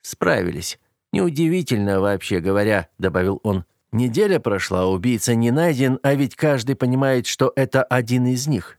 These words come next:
Так ведь?» «Еще пара дней, и все будет решено», уклонился Алекс от ответа. Тут засигналил коммуникатор Пархомова, он извинился и вышел на палубу.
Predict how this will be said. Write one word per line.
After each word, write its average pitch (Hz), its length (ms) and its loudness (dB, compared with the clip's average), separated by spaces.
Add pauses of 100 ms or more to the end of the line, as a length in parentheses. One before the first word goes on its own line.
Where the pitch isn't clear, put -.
(140)
Так 131 280 0
ведь?» 104 240 -4 (800)
«Еще 160 360 0
пара 190 300 0
дней, 156 320 2
и - 20 0
все 139 220 -2
будет 113 340 -2
решено», 92 460 -2 (400)
уклонился 90 600 -2
Алекс 85 420 -4
от 98 120 -4
ответа. 80 460 -6 (680)
Тут 156 200 0
засигналил 104 580 0
коммуникатор 110 600 0
Пархомова, 143 640 0 (220)
он 143 240 2
извинился 123 640 0
и 120 180 -2
вышел 101 360 -2
на 101 120 -2
палубу. 67 440 -6